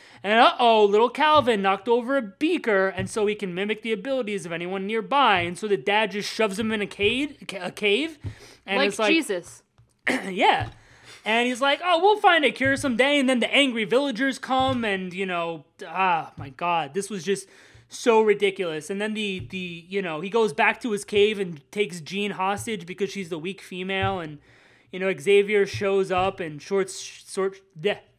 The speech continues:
Speaker 1: short circuits this machine. And, uh, oh my
Speaker 2: Because he,
Speaker 1: God.
Speaker 2: because he can, he can do that. That's part of his power set.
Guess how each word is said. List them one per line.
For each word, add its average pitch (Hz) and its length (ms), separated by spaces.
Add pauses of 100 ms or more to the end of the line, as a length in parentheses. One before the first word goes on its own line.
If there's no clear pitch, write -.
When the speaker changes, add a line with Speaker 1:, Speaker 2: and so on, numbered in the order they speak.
(180)
Speaker 1:
short 196 320
circuits 196 420
this - 220
machine. 294 680
And, 175 280
uh, 156 300 (840)
oh 202 180
my 190 120
Speaker 2:
Because - 120
he, 185 60
Speaker 1:
God. 175 280
Speaker 2:
because 247 280
he 240 160
can, 214 340
he 208 180
can 214 140
do 214 120
that. 190 160
That's 196 180
part 202 160
of 190 60
his 190 100
power 185 240
set. 165 240